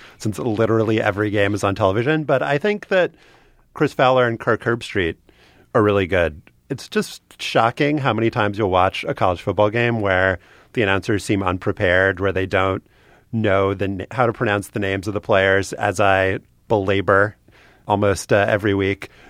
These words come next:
And they don't, beyond that, they just don't give you any particular insight into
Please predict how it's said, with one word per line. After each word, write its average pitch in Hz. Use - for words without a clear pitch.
And 139
they 127
don't, 127
beyond 208
that, 107
they 147
just 139
don't 151
give 147
you 143
any 127
particular 120
insight 101
into 95